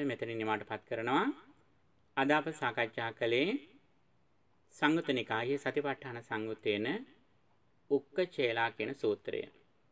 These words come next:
උක්කචේලා කියන නදී ගඟබඩ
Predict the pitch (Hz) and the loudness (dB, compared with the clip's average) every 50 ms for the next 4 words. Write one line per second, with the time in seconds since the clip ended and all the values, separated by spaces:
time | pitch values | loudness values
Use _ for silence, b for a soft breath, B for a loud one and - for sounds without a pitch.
0 | _ _ _ _ _ _ _ _ _ _ _ _ - 139 - - 117 - - 143 | _ _ _ _ _ _ _ _ _ _ _ _ -2 0 0 0 -2 0 2 4
1 | 131 127 127 127 127 - 131 120 123 120 120 120 117 123 123 120 120 - - - | 6 6 6 4 4 2 2 2 4 4 2 2 4 4 4 4 4 0 -4 -10
2 | - - _ _ _ _ _ _ _ _ _ _ - 120 120 120 120 123 123 123 | -18 -20 _ _ _ _ _ _ _ _ _ _ -4 -2 -2 0 2 4 4 4
3 | 131 151 | 4 4